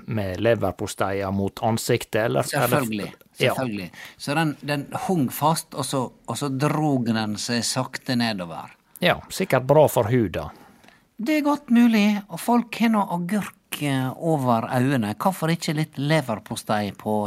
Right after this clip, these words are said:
Speaker 2: kinna for å få det et god farge?
Speaker 1: Hvorfor ikke gjøre et helt, eh, dansk smørbrød ut av det? Et smørrebrød?
Speaker 2: Ja, smørbrød, eh, med litt, eh, raja.
Speaker 1: Er ikke det, er ikke det en sånn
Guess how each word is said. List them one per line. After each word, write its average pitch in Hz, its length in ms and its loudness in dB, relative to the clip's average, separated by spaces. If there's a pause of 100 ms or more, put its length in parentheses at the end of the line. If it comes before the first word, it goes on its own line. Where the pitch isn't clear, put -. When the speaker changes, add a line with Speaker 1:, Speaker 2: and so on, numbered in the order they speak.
Speaker 2:
kinna 110 380 -2
for 107 200 -4
å 104 60 -8
få 131 220 -2
det 117 160 -2
et 117 80 -4
god 117 200 2
farge? 110 600 -2 (420)
Speaker 1:
Hvorfor 147 320 -2
ikke 135 160 0
gjøre 127 220 4
et 107 100 0
helt, - 500 -2
eh, 107 140 -2
dansk 104 500 2
smørbrød 92 680 2
ut - 120 -4
av 98 180 2
det? 107 180 -2 (160)
Et - 100 -4
smørrebrød? 113 960 2 (280)
Speaker 2:
Ja, 139 320 -2
smørbrød, 147 880 0 (100)
eh, 127 320 0
med 113 880 0
litt, 117 380 -8
eh, 101 540 -4 (880)
raja. 202 520 6 (540)
Speaker 1:
Er 147 100 2
ikke 127 160 0
det, 123 200 2
er 143 140 2
ikke 139 180 0
det 120 320 2
en 110 120 -2
sånn 127 180 2